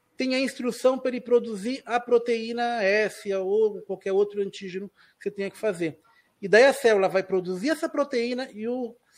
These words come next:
e o corpo humano vai pegar, reconhecer essa proteína como não própria e vai criar anticorpo contra essa, contra essa proteína. Então, a tecnologia que você já aumenta a eficiência dela,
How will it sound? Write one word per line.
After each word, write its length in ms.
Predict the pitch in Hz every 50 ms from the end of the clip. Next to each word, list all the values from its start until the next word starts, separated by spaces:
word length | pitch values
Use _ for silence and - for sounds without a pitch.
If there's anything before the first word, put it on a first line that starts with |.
| - 208
e 60 | 214
o 120 | 214 214 208
corpo 480 | 214 - - 240 247 240 240 240 226
humano 320 | 214 208 208 226 240 240 208
vai 140 | 208 220
pegar, 640 | 214 220 214 202 185 202 220 247 233 - - - - _
reconhecer 420 | - 214 208 - 214 208 196 196 269
essa 160 | 262 - 262
proteína 480 | 269 240 240 233 240 220 208 202 196 185
como 260 | - 190 185 185 185
não 200 | 190 220 220 214
própria 320 | - 202 214 240 233 254
e 40 | 220
vai 80 | 233 226
criar 200 | 233 220 220 220
anticorpo 320 | 214 - - 214 214 208
contra 240 | 226 214 - - 220
essa, 80 | - _
contra 220 | - 208 202 208 196
essa 140 | - 208
proteína. 520 | - - 208 202 - 226 196 160 135 127 120 _ _ _ _ _ _ _ _ _ _ _ _ _ _ _ _ _ _ _ _ -
Então, 480 | 208 208 208 - 247 294 285 214 185
a 60 | 185
tecnologia 420 | 185 - 190 202 208 190 180 208 226
que 60 | 226
você 100 | - 240
já 120 | 208 220
aumenta 320 | 220 214 196 190 208 208 240
a 20 |
eficiência 640 | 214 - - 233 - - 226 214 214 202 - 240 269
dela, 320 | 233 185 147 127 131 -